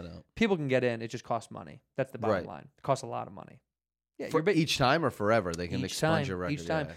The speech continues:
Speaker 2: You're basically fucking bri-, you're basically, uh,
Speaker 1: Bribing
Speaker 2: b-,
Speaker 1: them.
Speaker 2: bribing the Canadian government. It's, it's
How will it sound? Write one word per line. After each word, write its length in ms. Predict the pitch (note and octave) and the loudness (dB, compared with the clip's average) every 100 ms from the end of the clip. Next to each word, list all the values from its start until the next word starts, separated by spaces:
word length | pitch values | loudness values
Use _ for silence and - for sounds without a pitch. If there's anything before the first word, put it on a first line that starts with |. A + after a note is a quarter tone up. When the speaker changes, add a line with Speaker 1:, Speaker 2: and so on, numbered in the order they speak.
| - | -2
Speaker 2:
You're 80 | E3 | 4
basically 380 | G#3 G#3+ G3 F3+ | 4 4 0 0
fucking 340 | - D3+ C#3 | 2 0 0
bri-, 240 | B2 B2 B2+ | 0 2 0
you're 160 | C#3 C#3 | -2 -2
basically, 480 | D#3+ E3 D#3+ C3+ B2 | 0 -2 -2 -2 0
uh, 40 | |
Speaker 1:
Bribing 260 | G2+ D#2+ D2 | 0 0 -4
Speaker 2:
b-, 40 | |
Speaker 1:
them. 120 | C3 | -2
Speaker 2:
bribing 340 | B2+ C#3 C3 B2 | 4 4 4 -2
the 80 | A#2+ | -4
Canadian 340 | B2+ B2 A#2+ | -4 -4 -4
government. 340 | A#2 A2 A2+ - _ _ - _ - | -6 -8 -12 -18 _ _ -20 _ 0
It's, 160 | E3+ - | 0 2
it's 160 | E3+ | 0